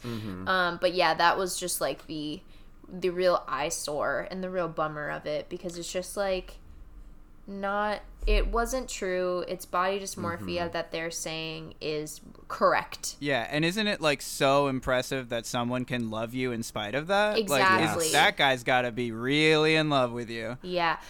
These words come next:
Speaker 2: How, how did she pull off two hot guys?
Speaker 1: <laughs>
Speaker 2: What are you talking about?
Speaker 1: It's
Speaker 2: Oh
Speaker 1: Renee
Speaker 2: my God.
Speaker 1: Zellweger.
Speaker 2: Yeah.
Speaker 1: Come on, yeah. And I,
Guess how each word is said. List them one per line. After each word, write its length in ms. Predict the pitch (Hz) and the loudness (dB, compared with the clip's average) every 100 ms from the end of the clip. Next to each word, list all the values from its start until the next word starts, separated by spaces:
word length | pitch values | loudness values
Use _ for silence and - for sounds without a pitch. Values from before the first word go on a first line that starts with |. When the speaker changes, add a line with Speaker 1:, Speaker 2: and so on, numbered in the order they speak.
| - | -12
Speaker 2:
How, 320 | - 226 285 | 4 8 8
how 300 | 285 - 233 | 6 6 6
did 120 | 320 | 6
she 160 | 254 240 | 0 -4
pull 260 | - 240 220 | -6 0 4
off 320 | 170 - - | 4 2 -4
two 480 | - - 190 269 277 | -2 0 0 2 0
hot 360 | 208 151 - - | 0 0 0 -6
guys? 540 | 135 113 110 180 - - - | -6 -4 -6 -6 -8 -12 -10
Speaker 1:
<laughs> 220 | 214 - 202 196 | -4 -4 -4 -6
Speaker 2:
What 720 | 185 180 175 214 - - - | -4 4 6 6 2 -6 -4
are 60 | 226 | -4
you 160 | 220 208 | -4 -6
talking 640 | - - 190 180 - 170 | -8 -4 -2 -2 -4 -10
about? 200 | 160 143 | -6 -2
Speaker 1:
It's 120 | 131 | 0
Speaker 2:
Oh 100 | 127 | 2
Speaker 1:
Renee 280 | 135 135 131 | 2 4 4
Speaker 2:
my 40 | |
God. 60 | 127 | 4
Speaker 1:
Zellweger. 720 | 110 113 107 95 87 87 - 95 - - - - | 4 2 2 -2 -6 -8 -12 -14 -20 -20 -20 -16
Speaker 2:
Yeah. 200 | 185 165 | -12 -10
Speaker 1:
Come 360 | 151 131 117 | -4 0 0
on, 340 | 104 101 90 85 82 - | 0 -2 -2 -4 -6 -4
yeah. 380 | 107 101 87 85 - - - - | -2 -2 -2 -6 -12 -20 -10 2
And 200 | 190 - | 2 4
I, 340 | 185 226 196 | 6 6 6